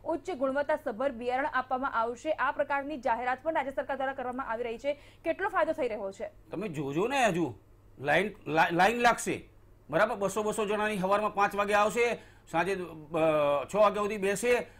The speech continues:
Speaker 2: અને પછી શું કહે, "યુરિયા ખાતર પતી ગયું", એક જ ગાડી આવી હતી. ગુજરાતની અંદર ખૂણે ખૂણે લાઈન લાગશે. તમે તપાસ કરાવજો, કારણ કે છે જ આ નિયમો જ છે એમના. બરાબર? અને હું તો એવું કહું છું કે કંઈ વાંધો નહીં, તમે ખેડૂતને કંઈક એવું package જાહેર કરો કે ભાઈ હર ખેડૂતને તમને,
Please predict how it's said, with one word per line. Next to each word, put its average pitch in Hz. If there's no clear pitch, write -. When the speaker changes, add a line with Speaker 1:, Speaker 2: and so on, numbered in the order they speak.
Speaker 2:
અને 180
પછી 196
શું 202
કહે, 226
"યુરિયા 208
ખાતર 190
પતી 202
ગયું", 202
એક 202
જ 196
ગાડી 190
આવી 185
હતી. 127
ગુજરાતની 190
અંદર 226
ખૂણે 233
ખૂણે 247
લાઈન 233
લાગશે. 214
તમે 185
તપાસ 190
કરાવજો, 240
કારણ 190
કે 233
છે 262
જ 240
આ 156
નિયમો 220
જ -
છે 208
એમના. 165
બરાબર? 208
અને -
હું 190
તો 240
એવું 214
કહું 175
છું 202
કે -
કંઈ 190
વાંધો 180
નહીં, 160
તમે 180
ખેડૂતને 190
કંઈક 190
એવું 185
package 170
જાહેર 143
કરો 175
કે 190
ભાઈ 196
હર 175
ખેડૂતને 180
તમને, 175